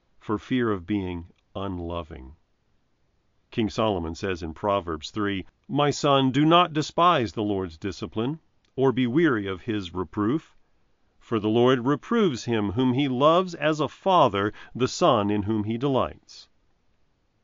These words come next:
Just as a father disciplines his children out of love, Paul was loving this man and the Corinthian congregation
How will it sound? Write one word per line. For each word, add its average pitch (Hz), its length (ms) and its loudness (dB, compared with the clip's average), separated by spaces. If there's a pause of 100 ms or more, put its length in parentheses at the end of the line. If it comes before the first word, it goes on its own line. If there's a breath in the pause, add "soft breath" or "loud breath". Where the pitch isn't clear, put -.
(220)
Just 101 240 -4
as 87 120 -8
a 85 60 -10
father 104 440 -2
disciplines 90 600 -6
his 85 180 -8
children 101 440 -2
out 92 140 -2
of 85 140 -8
love, 107 400 0 (540)
Paul 147 260 2
was 139 220 0
loving 131 320 2
this 104 240 -4
man 110 400 -2
and 165 400 2
the 131 80 0
Corinthian 127 520 0
congregation 95 920 -4